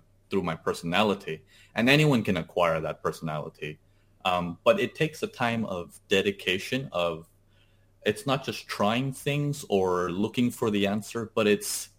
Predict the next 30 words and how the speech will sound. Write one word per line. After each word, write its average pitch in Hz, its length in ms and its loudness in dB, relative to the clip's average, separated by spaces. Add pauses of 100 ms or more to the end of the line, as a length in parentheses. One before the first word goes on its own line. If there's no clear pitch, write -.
(300)
if - 220 0
you 143 100 2
do 160 280 0
a 120 40 0
trade, 87 600 2 (760)
are 107 100 8
you 135 380 0
saying 110 640 0
once 113 260 2
this 107 120 -2
trade 98 460 4
loses 104 480 2
or 95 200 2
wins, 95 440 2
"Okay, 95 200 0
good, 85 280 0
next 98 220 0
trade"? 117 300 0 (260)
Or 101 160 2
ca-, - 260 -10
do 107 100 2
you 113 140 2
have 101 140 -2
the 98 80 -2
time 95 360 -4
to - 60 -20
stop - 480 0
and 87 220 -4
be 90 80 -2
like, 82 240 -2